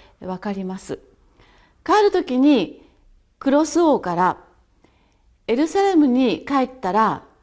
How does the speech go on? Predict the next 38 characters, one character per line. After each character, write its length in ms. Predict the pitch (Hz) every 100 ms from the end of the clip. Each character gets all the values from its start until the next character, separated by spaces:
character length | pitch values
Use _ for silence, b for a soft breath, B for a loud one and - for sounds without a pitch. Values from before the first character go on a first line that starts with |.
| _ _ -
ま 180 | 214 254
ず 340 | 196 156 - b b b
神 400 | - 311 403 392
殿 260 | 381 370
を 80 | 349
再 260 | 349 330 330
建 180 | 302
し 60 | 311
て 100 | 320
く 80 | 294
だ 100 | 302
さ 160 | 330 330
い」 80 | - - -
と 280 | 131 - - _ _ _ _ _ _
課 160 | - 214
題 260 | 233 226
を 300 | 214 196 -
与 260 | - 185 214
え 40 |
ら 80 | 208
れ 140 | 208 208
て 420 | 208 175 - - b b b _ _ _ -
帰 180 | 202 185
り 60 |
ま 140 | 180 180
し 80 | -
た。 160 | 160 - _ _ _ _ _ _ _ _ _ _ _
神 180 | 311 403
様 260 | 359 277 214
は 340 | 226 180 - B B B -
ク 80 |
ロ 100 | 277
ス 120 | 311 311
王 100 | 233
を 80 |
通 240 | 220 220 208
し 80 | 208
て、 420 | 214 196 -